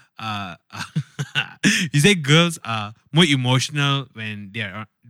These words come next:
P M S ing, for example, right? You can't say that now, but generally, you, you could make an argument for that. Generally, you could make an argument for that.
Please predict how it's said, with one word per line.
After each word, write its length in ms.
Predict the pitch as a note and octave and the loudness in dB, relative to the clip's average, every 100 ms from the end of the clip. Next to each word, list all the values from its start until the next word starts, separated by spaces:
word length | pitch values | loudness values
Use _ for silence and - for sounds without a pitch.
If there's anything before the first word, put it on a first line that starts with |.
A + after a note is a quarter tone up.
| - | -6
P 120 | C3+ | -2
M 100 | B2+ | -2
S 120 | A#2 | -2
ing, 100 | B2+ | -4
for 60 | A#2 | -4
example, 540 | G2+ A2 A2+ A2+ G2+ F#2 _ _ _ - | -6 -8 -6 -6 -10 -12 _ _ _ -6
right? 180 | B2 C3+ _ - C3 - | -6 -6 _ -20 -14 -6
You 120 | F3 | -2
can't 280 | - A#3 A3 | 2 2 4
say 120 | E3 | 4
that 160 | D#3+ A2+ | 4 2
now, 360 | B2 A2+ F#2 - _ _ _ _ - | -2 -2 -4 -12 _ _ _ _ 0
but 240 | D#3+ G3 - _ _ - C#3+ | 4 4 2 _ _ -16 -10
generally, 880 | B2+ D#3 F#3 A#3+ B3+ G3 A#2 E3+ - _ _ _ _ | 0 4 6 6 4 2 -2 -10 -16 _ _ _ _
you, 220 | C#3 E3 F#3 - | 0 2 2 0
you 100 | F#3+ | 0
could 160 | F#3 G3+ | 2 2
make 160 | A#3+ | 4
an 80 | F#3+ | 4
argument 420 | E3+ A#3 B3 F3 | 4 2 0 -2
for 80 | A#2 | -4
that. 260 | G2+ F2+ A#2 | -10 -14 -14
Generally, 500 | A#2 D#3 F#3+ G#3+ G3 | -2 0 2 2 0
you 100 | C#3+ | -4
could 120 | C3 | -6
make 120 | C#3+ | -6
an 60 | C#3 | -4
argument 300 | D3+ F3 C3 | -2 -2 -2
for 60 | |
that. 100 | G#2 | -6